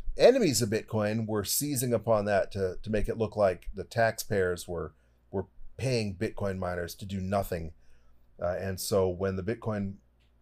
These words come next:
uh, companies were putting out their press releases touting about how well it worked, uh, they were trying to spin that negatively. And just in time for there to be on the verge of new rolling blackouts and them having to shut some of their mining capacity offline again.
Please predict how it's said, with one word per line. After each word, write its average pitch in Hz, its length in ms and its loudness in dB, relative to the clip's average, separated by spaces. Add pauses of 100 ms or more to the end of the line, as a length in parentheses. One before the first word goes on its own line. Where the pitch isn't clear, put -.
(260)
uh, 85 360 -2
companies 101 380 -2
were 101 60 -8
putting 98 240 -6
out 98 120 0
their 98 100 -6
press - 300 0
releases 95 560 -4 (360)
touting 113 360 2
about 95 220 4
how 98 160 4
well 113 260 8
it 101 80 2
worked, 95 360 0 (440)
uh, 92 100 -4
they 98 80 -4
were 95 100 -4
trying 98 260 0
to 90 60 -6
spin 104 340 -2
that 85 240 -6
negatively. 92 640 -4
And 98 200 -6
just 151 320 8
in 147 140 -2
time 127 360 0
for 113 140 0
there 107 160 -2
to 104 80 -6
be 98 380 -6
on 95 220 -4
the 95 80 -4
verge 98 300 -4
of 95 100 -8
new 101 160 -4
rolling 98 300 0
blackouts 104 600 2 (500)
and 98 120 -2
them 98 120 0
having 98 260 2
to 90 100 -6
shut - 300 0
some 101 140 -2
of 92 40 -2
their 92 80 -2
mining 95 300 0
capacity 95 460 0
offline 98 420 2
again. 101 400 0